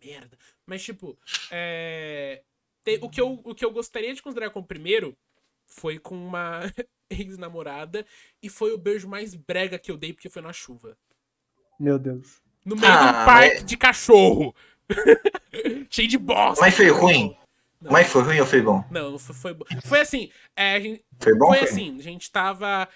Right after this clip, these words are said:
Speaker 1: tipo assim,
Speaker 3: Hum.
Speaker 1: a, era aquela época, tá ligado? Quando os dois falam que gostam do outro, mas ainda não aconteceu nada. Aí tava lá, a gente
Speaker 3: Uhum.
Speaker 1: tinha ficado junto e papapá. E aí, e, e assim, cara,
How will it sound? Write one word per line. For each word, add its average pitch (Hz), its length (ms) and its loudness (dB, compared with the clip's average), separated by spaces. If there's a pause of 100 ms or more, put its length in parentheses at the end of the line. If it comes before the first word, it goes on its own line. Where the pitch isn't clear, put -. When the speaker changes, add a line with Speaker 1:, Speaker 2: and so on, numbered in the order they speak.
(120)
Speaker 1:
tipo 226 160 -8
assim, 233 200 -8
Speaker 3:
Hum. 190 120 -4
Speaker 1:
a, 226 180 0
era 254 220 2
aquela 285 280 0
época, 247 220 -4
tá 240 100 -8
ligado? 254 300 -4
Quando 240 200 -8
os 226 80 -8
dois 269 200 -4
falam 240 220 -2
que - 120 -12
gostam 202 480 -4
do 185 120 -6
outro, 240 480 2 (200)
mas 233 320 0
ainda 269 300 -2
não 247 80 -4
aconteceu 190 400 -8
nada. 160 420 0 (300)
Aí 196 120 -6
tava 208 220 -4
lá, 226 80 0
a 240 40 0
gente 247 100 0
Speaker 3:
Uhum. 254 60 0
Speaker 1:
tinha 240 140 -4
ficado 202 280 -10
junto 254 320 -12
e 247 40 -18
papapá. 254 600 -6 (540)
E 269 60 -8
aí, 311 360 -8
e, 233 220 -14
e 233 60 -2
assim, 214 360 -8 (1200)
cara, 226 240 -10